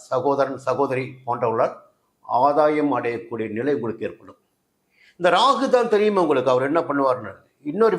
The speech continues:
விஷயம் ஒண்ணு இருக்கு. இந்த யோகக்காரகன், போகக்காரகன் இல்லைங்களா? பதினொன்றாம் இடம் என்பது வாழ்க்கை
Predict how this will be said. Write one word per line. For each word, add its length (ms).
விஷயம் 240
ஒண்ணு 160
இருக்கு. 180
இந்த 160
யோகக்காரகன், 760
போகக்காரகன் 600
இல்லைங்களா? 320
பதினொன்றாம் 680
இடம் 240
என்பது 260
வாழ்க்கை 400